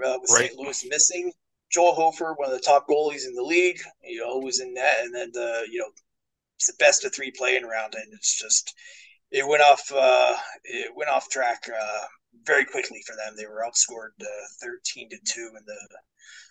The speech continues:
Speaker 2: Right.
Speaker 1: two losses, and that was that.
Speaker 2: And
Speaker 1: I
Speaker 2: I
Speaker 1: think
Speaker 2: was
Speaker 1: that's a
Speaker 2: surprised that
Speaker 1: real
Speaker 2: Hartford, like,
Speaker 1: Yeah.
Speaker 2: took it to, like, it's not a disrespect for Hartford. I was just
Speaker 1: Yeah.
Speaker 2: surprised that Springfield, I thought that was gonna go three games for sure.
Speaker 1: Yeah.
Speaker 2: For sure.
Speaker 1: And so, you know, that, that's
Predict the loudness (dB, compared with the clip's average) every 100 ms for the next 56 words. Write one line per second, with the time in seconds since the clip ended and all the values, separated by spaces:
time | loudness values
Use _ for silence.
0 | _ 4 4 4 10 10 10 8 4 -4
1 | 2 0 2 0 2 2 6 6 8 6
2 | 6 8 8 8 6 4 6 4 4 2
3 | 4 4 4 0 2 0 0 -2 -4 -8
4 | _ -18 -14 -6 0 4 6 4 2 0
5 | 0 -2 -2 2 2 2 -8 -4 -4 0
6 | 4 4 4 2 2 2 -2 -4 -18 -6
7 | -6 -4 -4 -2 2 2 2 -2 -8 _
8 | _ _ _ -20 4 4 6 4 6 4
9 | 4 0 -6 -6 -4 -2 -2 -6 -16 -20
10 | -2 4 4 4 2 2 2 2 4 2
11 | 0 -6 -16 _ _ _ 4 6 6 2
12 | 2 0 -2 -8 _ -20 _ 0 0 2
13 | 4 6 8 6 4 0 2 6 8 8
14 | 6 4 2 2 2 0 0